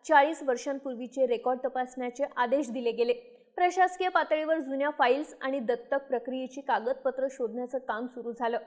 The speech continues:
फाल्गुन यांच्या शोध मोहिमेला डिसेंबर दोन हजार पंचवीस मध्ये एक अत्यंत महत्त्वाचं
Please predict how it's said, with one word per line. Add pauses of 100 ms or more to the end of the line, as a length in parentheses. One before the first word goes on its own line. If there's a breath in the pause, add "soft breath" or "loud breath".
(320 loud breath)
फाल्गुन
यांच्या
शोध
मोहिमेला
डिसेंबर
दोन
हजार
पंचवीस
मध्ये (300 loud breath)
एक
अत्यंत
महत्त्वाचं